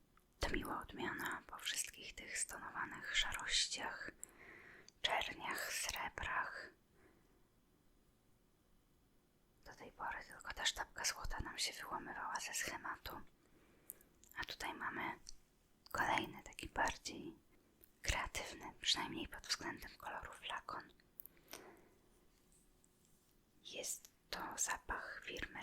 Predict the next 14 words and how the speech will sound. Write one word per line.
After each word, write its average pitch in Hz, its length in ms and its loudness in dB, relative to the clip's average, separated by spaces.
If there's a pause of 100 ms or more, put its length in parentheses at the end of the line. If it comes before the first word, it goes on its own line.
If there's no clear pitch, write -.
Lempicka - 760 0 (840)
i - 260 2
nazywa - 380 -6
się - 200 2 (640)
Green - 380 -2
Lover. - 500 2 (1600)
To - 80 0 (280)
woda - 340 -4
toaletowa - 800 -2 (440)
w - 100 -14
kategorii - 580 4
aromatyczno-przyprawowej. - 1700 0 (2750)
Korek - 360 -2
jest - 240 0